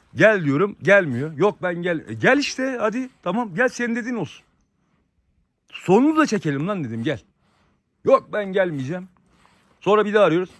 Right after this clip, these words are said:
Akşam dokuzda geleceğim. Akşam dokuz oluyor. Telefonunu açmıyorsun Ali.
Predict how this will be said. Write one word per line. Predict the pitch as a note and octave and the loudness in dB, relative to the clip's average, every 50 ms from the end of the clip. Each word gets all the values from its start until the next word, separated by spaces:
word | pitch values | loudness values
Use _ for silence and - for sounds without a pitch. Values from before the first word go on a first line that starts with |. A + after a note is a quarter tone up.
| _ _ _ - | _ _ _ 2
Akşam | - G#3 - - A#3+ A3+ G#3+ G#3 | 2 2 4 2 0 0 2 2
dokuzda | G#3 G#3 - A3 F#3+ F#3 F#3+ G#3 G#3 F#3 - - - | 2 0 0 -2 -6 -4 -4 -2 -4 -4 -6 -12 -8
geleceğim. | C#3 D3 F3 F3 E3 C#3 C#3 F#2+ D#2 - - _ _ _ _ _ - _ _ - - - | -4 -2 -2 0 0 -2 -4 -6 -6 -10 -20 _ _ _ _ _ -20 _ _ -12 -2 0
Akşam | F#3 G3+ - - A3 G3+ G3 | 0 2 2 0 -2 0 0
dokuz | G3+ G#3 - G3 F3 | -2 -2 -2 -2 -4
oluyor. | E3+ C#3 C#3+ F#3 | -2 -2 -2 -2
Telefonunu | F3 - G3 G#3 G#3 A3 A#3 A#3 B3+ C4+ | -2 -2 -4 -2 -2 -2 -2 0 0 0
açmıyorsun | C#4 - - G#3+ F3+ C#3+ - F3+ | -2 -2 -2 -4 -4 -4 -4 -4
Ali. | F#3+ G#3 G3+ | -6 -6 -6